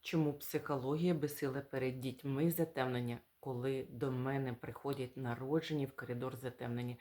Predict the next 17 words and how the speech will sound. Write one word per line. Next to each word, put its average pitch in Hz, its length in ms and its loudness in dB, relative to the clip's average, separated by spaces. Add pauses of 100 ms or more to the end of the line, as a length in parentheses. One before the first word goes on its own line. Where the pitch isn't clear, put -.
(320)
Я 185 80 -4
часто 185 380 -2
чую: 139 380 0
«Я 135 200 0
роками 135 480 2
в 165 60 -6
терапії, 139 680 -4
я 127 160 0
все 143 240 -4
розумію 160 480 4
головою, 139 500 2 (360)
але 160 180 6
в 156 60 2
житті 165 320 -2
нічого 131 460 0
не 127 140 -2
змінюється, 123 580 -4